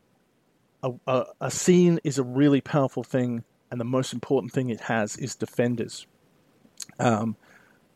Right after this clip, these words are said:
and because of people like Apollinaire, great, great art happens from great scenes. What you can do as some, uh, as an artist is look for those people,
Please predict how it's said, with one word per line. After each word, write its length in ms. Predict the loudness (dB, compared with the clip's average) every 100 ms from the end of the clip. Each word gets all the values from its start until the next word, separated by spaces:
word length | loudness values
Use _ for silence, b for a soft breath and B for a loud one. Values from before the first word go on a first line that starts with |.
| -8
and 160 | -4 -2
because 380 | 2 6 6
of 80 | 6
people 240 | 2 2 4
like 160 | 4
Apollinaire, 720 | 2 0 2 2 2 2 2 0
great, 340 | 2 2 2
great 220 | 2 4 6
art 220 | 2 2
happens 560 | 2 2 -2 -4 -10 -14 _
from 260 | 0 0
great 280 | 4 2 2
scenes. 580 | 0 0 0 -2 -6 -14 b b b b b b _ _ _ _ _ _ _ _ _ _ -20 -20 _
What 220 | 0 2 2
you 80 | -4
can 240 | 0 -2
do 380 | 4 6 6 4
as 140 | -4 -2
some, 200 | 0 0 0
uh, 320 | -2 0 0 2
as 200 | 4 6
an 80 | 6
artist 480 | 2 -2 2 2 2 -6 _
is 320 | -6 -6 -6 -6
look 260 | -4 -2
for 140 | -2 0
those 240 | 0 -2
people, 440 | -8 -10 -8 -10